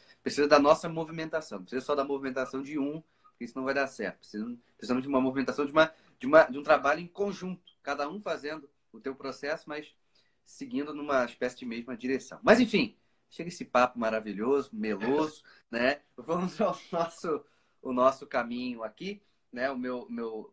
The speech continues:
meu, sempre quando eu entra alguém na minha live, o meu tempo ele trava, não aparece, então já botei meu relógio aqui preparado. E vamos nós no nosso caminho, né?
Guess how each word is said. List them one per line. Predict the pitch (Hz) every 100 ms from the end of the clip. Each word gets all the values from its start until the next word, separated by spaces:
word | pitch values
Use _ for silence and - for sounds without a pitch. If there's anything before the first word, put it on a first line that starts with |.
| -
meu, | 107 113 110
sempre | - 180
quando | 202 165
eu | 139 123
entra | 127 127
alguém | 107 120
na | 117
minha | 113
live, | 104 110 127 135
o |
meu | 131
tempo | 123 123 127
ele | 131
trava, | - 107 117 131 143
não | 117 117 113
aparece, | 110 110 110 123
então | 113 107
já | 113
botei | 110 113
meu | 110
relógio | 101 101 104 101
aqui | 113
preparado. | 104 107 127 151 180 180 _ - - _
E | 190 214 233 _ _ _ _ _ _ _
vamos | 120 147 165
nós | 139 127
no | 127
nosso | 113
caminho, | 135 110 85
né? | 80 131